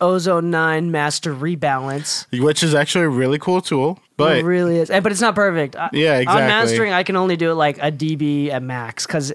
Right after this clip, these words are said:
Speaker 1: other than that, it leaves kinda artifacts. It changes a
Speaker 2: Yeah,
Speaker 1: little
Speaker 2: like,
Speaker 1: bit.
Speaker 2: whenever I do, um, drums, it tends to filter out a lot of the bass versus just bringing out the transient.
Speaker 1: Yeah.
Speaker 2: But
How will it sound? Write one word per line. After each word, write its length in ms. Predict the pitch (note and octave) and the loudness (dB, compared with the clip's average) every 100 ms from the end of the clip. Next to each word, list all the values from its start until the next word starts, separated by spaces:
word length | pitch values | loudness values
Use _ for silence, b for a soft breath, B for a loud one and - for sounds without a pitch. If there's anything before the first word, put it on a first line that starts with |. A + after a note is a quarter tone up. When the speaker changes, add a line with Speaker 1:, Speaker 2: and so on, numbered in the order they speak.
| - | -4
Speaker 1:
other 200 | D#3+ E3 | -2 0
than 160 | D3 C#3+ | -2 0
that, 180 | C#3 C3+ | 0 -2
it 120 | C#3 | -2
leaves 280 | C#3 C3 - | -6 -6 -6
kinda 220 | C3+ B2+ | -8 -8
artifacts. 580 | B2+ B2 - B2 A#2+ - | -8 -8 -8 -8 -8 -10
It 60 | |
changes 200 | - A#2 | -4 0
a 60 | B2 | 0
Speaker 2:
Yeah, 140 | A2+ | 2
Speaker 1:
little 140 | A2 A#2 | 0 0
Speaker 2:
like, 180 | A#2+ | 0
Speaker 1:
bit. 80 | A#2+ | 0
Speaker 2:
whenever 240 | C3+ C#3 D3+ | -2 2 2
I 120 | C3+ | 2
do, 360 | B2 C3 C3 B2 | 0 0 2 2
um, 460 | A2+ G#2 G2+ G2+ B B B B - | 0 0 -4 -8 B B B B -6
drums, 680 | A2+ C#3+ E3 G#2+ G#2+ G#2+ - B2+ | 0 2 2 0 -2 -4 -6 -4
it 140 | A#2+ | -2
tends 260 | C#3+ B2 - | -2 -2 -4
to 80 | |
filter 380 | B2+ C3+ B2 - | -4 -2 0 0
out 180 | A#2+ A2 | 0 0
a 60 | G2+ | -2
lot 340 | G#2 A2 A2+ | -2 0 -2
of 60 | G2 | -4
the 80 | |
bass 340 | F2+ G#2+ G2+ - | -6 -4 -4 -6
versus 300 | G2+ - G2+ | -6 -6 -8
just 280 | G#2 - - | -8 -8 -6
bringing 360 | G#2+ G#2+ G2+ | -4 -2 -2
out 160 | G2+ - | -4 -6
the 60 | |
transient. 600 | F#2+ A2 G#2 F#2+ F#2 F2+ _ _ C3 | -8 -4 -4 -6 -8 -10 _ _ -8
Speaker 1:
Yeah. 340 | C3+ C3 B2 E3+ | -6 -6 -4 0
Speaker 2:
But 320 | F#3 D3 | 2 0